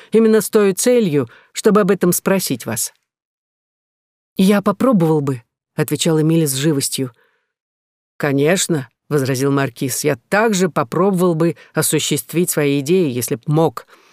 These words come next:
Но нечего пробовать по-пустому. Я знаю, что не успел бы. И вы, может быть, тоже не успели бы. Нужды нет, что не успеем.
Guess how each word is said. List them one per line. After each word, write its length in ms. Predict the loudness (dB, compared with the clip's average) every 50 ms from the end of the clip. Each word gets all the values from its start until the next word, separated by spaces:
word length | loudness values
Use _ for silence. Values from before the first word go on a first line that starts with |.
| _ _ _ _ _ _ _ _ _
Но 140 | -4 -2 0
нечего 460 | 2 2 2 2 2 0 0 0 0
пробовать 520 | -2 -2 0 0 0 0 -2 -4 -6 -6 -6
по-пустому. 680 | -8 -6 -6 -6 -6 -4 -2 -2 -2 -2 -2 -6 -8 -12 _ _ _ _ _ _ _ _ _ _ -4
Я 140 | -2 -2
знаю, 260 | 0 0 2 2 2 0
что 180 | 0 0 0
не 120 | 0 2 2
успел 440 | 0 0 -2 0 0 0 2 0
бы. 160 | 0 -2 -6 -8 _ _ _ _ _ _ _ _ _ _ _ _ _ _ _ _ _ _ _ _
И 140 | 0 2 4
вы, 220 | 4 4 4 4 4
может 240 | 4 2 2 2
быть, 280 | 0 0 0 -2 -4 -8 -2
тоже 360 | 0 2 2 2 2 2 2
не 120 | 2 2
успели 480 | 0 0 -2 -4 -2 -2 0 0 0 -2
бы. 240 | -2 -4 -6 -8 -10 _ _ _ _ _ _ _ _ _ _ _ _ _ _ _ _ _ _ _
Нужды 440 | 0 2 2 2 4 2 2 2 2
нет, 240 | 2 2 2 0 -2
что 180 | -4 -2 0 0
не 120 | 0 0
успеем. 520 | 0 -2 -4 -2 -2 -2 -2 -2 -4 -6